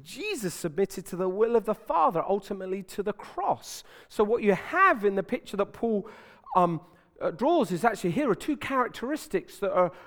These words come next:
represented in Jesus. So what I'm asking you to do in the, uh, a marriage, in a marriage, is to have the same attitude as Christ, who laid down his life and submitted to the Father's will. And so you are to be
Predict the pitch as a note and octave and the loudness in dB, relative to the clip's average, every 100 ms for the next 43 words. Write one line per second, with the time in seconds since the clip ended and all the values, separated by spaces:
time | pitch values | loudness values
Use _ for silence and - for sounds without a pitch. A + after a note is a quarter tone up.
0 | - G3 B3+ B3 F#3 A3+ G#3 F#3 G3 F3 | -12 2 2 2 2 2 2 -2 -2 -2
1 | A#3+ C#4+ A#3 - G3 G#3 B3+ A3 - B3+ | -2 -2 -2 0 2 4 4 4 8 8
2 | B3+ A#3 A3 G#3+ A3+ A3 G#3 D3 D4+ D#4+ | 8 0 0 2 0 0 -4 2 4 4
3 | C4+ A3 G#3+ G3+ G3 G3 - - - G3 | 6 6 8 10 10 6 -8 -20 -2 6
4 | F3+ E3 - - - - F3 G#3+ D4 C#4 | 6 6 2 -12 -6 -2 2 4 6 8
5 | G3+ C4 - - A3 G#3 A#3+ C4 G3 G3+ | 8 6 -4 0 2 4 4 4 2 0
6 | F#3 G#3+ G3+ F#3+ C#4 D#4+ D#4+ D#4 A3 D4+ | -2 0 0 2 4 6 6 4 0 0
7 | C4+ A#3+ - - G4 G4 E3+ - - - | 2 -2 -4 4 10 10 10 2 -10 -12
8 | - - _ _ _ _ _ _ _ _ | -16 -18 _ _ _ _ _ _ _ _
9 | _ _ _ - C4 D#4 D#4 C4+ A#3+ A#3 | _ _ _ -2 6 6 8 6 6 4
10 | G#3+ D#4 F4 - G3 - A#3+ E4 A3+ F3+ | 4 6 6 4 0 -2 -2 -2 -4 -4
11 | G#3 G#3 G#3+ A3 G#3 G3+ A#3 F4 F3 D#3+ | -2 -2 -2 0 0 -2 0 2 2 2
12 | - A#3 A#3 A#3+ A#3 A3 A#3+ | -2 0 2 4 2 -2 -4